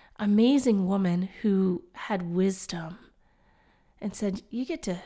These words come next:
shift into some gratitude." And part of that gratitude she suggested, and we follow, and most people who come to my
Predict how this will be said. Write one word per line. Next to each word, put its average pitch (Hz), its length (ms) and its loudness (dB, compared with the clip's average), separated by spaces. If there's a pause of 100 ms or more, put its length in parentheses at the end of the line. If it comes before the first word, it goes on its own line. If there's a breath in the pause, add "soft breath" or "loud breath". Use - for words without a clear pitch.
(180)
shift - 480 -4
into 214 260 -2
some 185 240 -4
gratitude." 190 800 -10 (720 loud breath)
And 220 160 0
part 285 240 -2
of 359 80 -4
that 220 200 -2
gratitude 180 680 -4
she - 220 -4
suggested, - 960 -6
and 190 160 -2
we 196 180 0
follow, 175 600 -4 (840 soft breath)
and 202 180 2
most 311 320 6
people 247 220 0
who 208 100 0
come 196 220 0
to 185 140 -4
my 170 340 -6